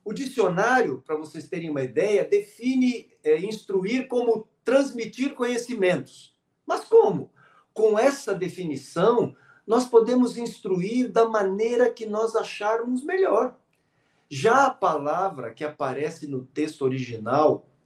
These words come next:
que foi traduzida pra nossa língua, pra língua portuguesa, como instruir, a palavra que aparece no texto original é a palavra catequel. E ela,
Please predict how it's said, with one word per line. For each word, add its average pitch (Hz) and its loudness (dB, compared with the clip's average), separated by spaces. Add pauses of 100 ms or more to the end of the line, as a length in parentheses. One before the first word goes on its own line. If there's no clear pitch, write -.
(140)
que 131 -4
foi 208 6
traduzida 131 0 (400)
pra 120 0
nossa 135 -4
língua, 135 -2
pra 113 -4
língua 147 0
portuguesa, 127 -2
como 131 -2
instruir, 175 -2 (380)
a 139 -4
palavra 214 6
que 220 0
aparece 196 0
no 180 -6
texto 185 2
original 156 -2
é 202 4
a 196 4
palavra 180 -2 (200)
catequel. 156 -6 (1000)
E 175 4
ela, 226 8